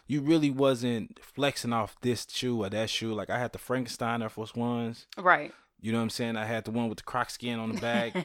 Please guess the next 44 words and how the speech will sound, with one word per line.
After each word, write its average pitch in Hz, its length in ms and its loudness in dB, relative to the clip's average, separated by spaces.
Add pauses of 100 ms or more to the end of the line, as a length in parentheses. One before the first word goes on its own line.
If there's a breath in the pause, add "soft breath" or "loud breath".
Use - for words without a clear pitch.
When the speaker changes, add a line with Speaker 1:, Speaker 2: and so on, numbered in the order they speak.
Speaker 2:
<laughs> - 320 -14
Speaker 1:
You 131 120 2
know, 123 240 6
different 120 380 2
joints 120 260 0
like 98 180 -4
that. 123 260 0
The, 104 240 -4
um, 101 520 -4 (200)
Negro 123 400 2
League 127 540 -2
baseball 123 680 -2
Air 117 100 -4
Force 120 320 -6
Ones. 127 420 0
Speaker 2:
Right, 160 300 2 (120)
yeah. 151 220 -10 (100)
Speaker 1:
You 123 120 0
know 127 80 6
what 123 60 4
I - 20 4
mean? 120 180 2
And 110 100 -2
different 117 280 0
things 110 240 -2
like 92 220 -4
that. 127 260 0
That's 127 180 -2
before, 117 840 -4
and, 117 180 -2
like, 113 240 -4 (600)
you 127 140 0
know, 117 280 2 (340)
just 123 200 -2
like 107 280 -4
back 120 180 -4
in 113 100 -2
the 127 80 -2
day, 139 60 -2
you 135 100 -4
had 117 120 -4
the 104 80 -2
original 110 420 -2
Easter 127 460 -6